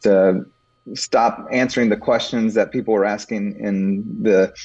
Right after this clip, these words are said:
you know, nineties or early two thousands and begin to wrestle with the questions that they're asking and start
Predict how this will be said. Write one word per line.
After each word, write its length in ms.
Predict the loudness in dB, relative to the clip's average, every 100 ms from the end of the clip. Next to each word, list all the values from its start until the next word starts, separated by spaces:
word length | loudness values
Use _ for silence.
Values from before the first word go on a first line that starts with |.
| -4
you 100 | -2
know, 140 | 0 0
nineties 520 | 0 0 2 0 0
or 100 | 0
early 260 | 0 0
two 180 | -2 -8
thousands 720 | -6 -2 -2 -2 -4 -4 -4
and 160 | -4 -2
begin 320 | -2 -2 -2
to 120 | 0
wrestle 300 | 0 -2 -4
with 140 | -10 -10
the 40 |
questions 460 | -4 -4 -4 -4 0
that 160 | 0
they're 160 | -2 -2
asking 400 | -4 -6 -6 -6
and 100 | -4
start 300 | 0 0